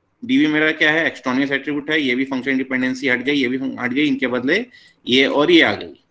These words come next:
ठीक है, अब देखते हैं कि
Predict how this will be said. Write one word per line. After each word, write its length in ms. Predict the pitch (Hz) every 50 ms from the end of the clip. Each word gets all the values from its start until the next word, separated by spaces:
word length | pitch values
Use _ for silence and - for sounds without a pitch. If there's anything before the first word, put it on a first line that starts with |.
| _ _ _ _ _ _ _ _ _ _ _ _ _ _ _ _ _ _ _ _ _ -
ठीक 140 | 131 160
है, 200 | 180 120 - - _ _ _ -
अब 140 | 131 156 151
देखते 300 | 156 160 160 160 - 165
हैं 160 | 160 165 170
कि 100 | - 202